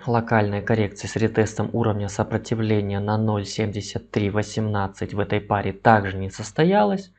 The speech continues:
Цена закрепилась уже под ноль семьдесят два пятьдесят восемь, откуда и начала снижение,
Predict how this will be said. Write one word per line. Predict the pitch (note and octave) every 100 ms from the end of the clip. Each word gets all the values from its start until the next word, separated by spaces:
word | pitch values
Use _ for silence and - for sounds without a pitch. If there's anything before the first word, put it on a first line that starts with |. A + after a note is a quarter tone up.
| _
Цена | - C#3+ C3
закрепилась | C3+ C3+ C3+ D3 C3+ B2 A#2 - -
уже | B2 A#2 B2+ A#2
под | - C3 A#2+ B2
ноль | B2 A#2+ A2
семьдесят | - A#2 A2 A2 - A2+ A2
два | A2+ A2+ G#2+
пятьдесят | G#2 G#2 G#2+ A2 A#2 A#2
восемь, | D3 G#3 G#3 E3+ F3
откуда | - - F#3+ C#3+
и | G#2
начала | F#2+ G#2 G2
снижение, | F#2 A2+ B2 F#3 G#3 G3 F#3